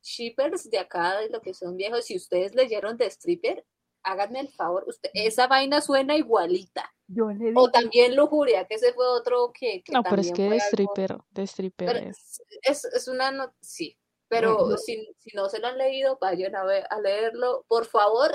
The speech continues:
Speaker 1: en sus cuartos solos donde no haya mucha gente, eh, después no digan que no se les avisó.
Speaker 2: Yo le dije ayer a Shers Edo, esta serie va a ser de stripper que te la pelas.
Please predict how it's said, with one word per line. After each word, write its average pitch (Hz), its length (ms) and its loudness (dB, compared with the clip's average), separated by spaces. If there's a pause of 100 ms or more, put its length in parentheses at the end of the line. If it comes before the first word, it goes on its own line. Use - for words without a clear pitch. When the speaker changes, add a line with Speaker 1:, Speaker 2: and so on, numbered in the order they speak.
Speaker 1:
en 254 160 0
sus 190 220 -12
cuartos 220 460 -2
solos 233 300 -2
donde 185 260 -6
no 180 80 -2
haya 190 180 -2
mucha 202 280 -4
gente, 202 420 -12 (400)
eh, 196 180 -2
después 202 380 -2
no 208 160 -4
digan 247 380 -6
que 247 160 -6
no 160 140 -8
se - 120 -8
les 254 220 -4
avisó. - 380 -12 (400)
Speaker 2:
Yo 208 280 -4
le 226 160 -4
dije 285 440 -4
ayer 208 520 -4
a 202 160 -8
Shers 202 400 -10
Edo, 208 340 -6 (120)
esta 208 720 0
serie 233 300 -2
va 233 100 -4
a 226 80 -8
ser 247 260 -8
de 247 140 0
stripper 262 640 -4
que 254 180 0
te 208 160 -2
la 170 240 -2 (400)
pelas. 196 400 2